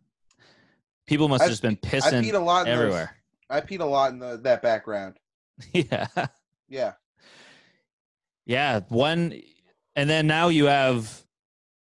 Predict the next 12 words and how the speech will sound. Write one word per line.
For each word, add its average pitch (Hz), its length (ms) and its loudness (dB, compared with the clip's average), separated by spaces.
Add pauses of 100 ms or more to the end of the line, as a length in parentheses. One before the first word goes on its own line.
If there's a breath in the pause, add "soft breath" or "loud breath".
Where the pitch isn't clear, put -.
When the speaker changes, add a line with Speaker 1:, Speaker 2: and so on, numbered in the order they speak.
(140)
Speaker 1:
three 131 240 -2
bathrooms? 220 580 -2
Two? 202 300 0 (120)
Speaker 2:
Two. 151 360 -8
I 143 60 -10
got 190 160 0
my 175 120 -4
choice 202 380 -8
of 139 100 -20
toilets. 180 540 -4 (360)
Speaker 1:
Oh, 120 160 0
buddy. 117 420 -2